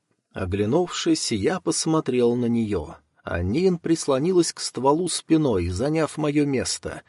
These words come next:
и закрыла глаза, собираясь отдохнуть. Лицо ее осунулось, она выглядела изможденной,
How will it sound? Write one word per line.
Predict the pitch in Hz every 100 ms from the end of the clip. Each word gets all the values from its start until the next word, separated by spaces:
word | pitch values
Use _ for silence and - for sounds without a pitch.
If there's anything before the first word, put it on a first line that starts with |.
| _
и | 120
закрыла | 113 104 139 139
глаза, | 113 101 95 95 151 165 -
собираясь | - - 190 160 135 123 117 127
отдохнуть. | 110 107 110 - 90 76 - - _ _ -
Лицо | 95 90 - 131 127
ее | 120 123
осунулось, | - 120 - 160 120 76 - - - _
она | 190 180 185
выглядела | 127 170 185 165 160 165 165
изможденной, | - 156 151 151 135 131 117 87 80 - -